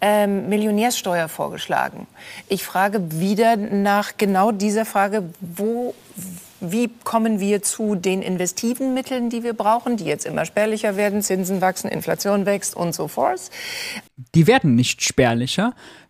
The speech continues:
Speaker 2: Es wird nur, äh, ein bisschen teurer für den Finanzminister, ja, aber die werden nicht knapper.
Speaker 1: An welchen Stellen würde sie, würden Sie, würde die Union, würde die C S U schrauben?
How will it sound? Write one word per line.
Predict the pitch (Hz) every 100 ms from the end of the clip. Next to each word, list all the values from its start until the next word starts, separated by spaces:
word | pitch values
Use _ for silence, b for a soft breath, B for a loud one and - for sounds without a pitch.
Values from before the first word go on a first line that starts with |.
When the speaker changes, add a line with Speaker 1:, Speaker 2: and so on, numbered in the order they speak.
| _ _
Speaker 2:
Es | 135 - 123
wird | 165 170 -
nur, | 143 156 180 196 175 -
äh, | 117 175 180 180 175 170
ein | 170
bisschen | 190 - 202
teurer | - 381 123
für | 107 143
den | 127
Finanzminister, | 120 127 120 123 120 113 120 -
ja, | 110 151
aber | 139 117
die | 113
werden | 135 151
nicht | 180 -
knapper. | - 247 - - _ -
Speaker 1:
An | 202 190
welchen | 262 - 269
Stellen | - 214 220 220
würde | 196 190 175
sie, | 160 180
würden | 175 180 175
Sie, | 208 269 208
würde | 202
die | 170 170
Union, | - 170 190 240 262 247
würde | 208 185
die | 160 156
C | - - 170 -
S | 147 160
U | - 214 277 - B B B
schrauben? | - - 139 151 160 165 165 185 220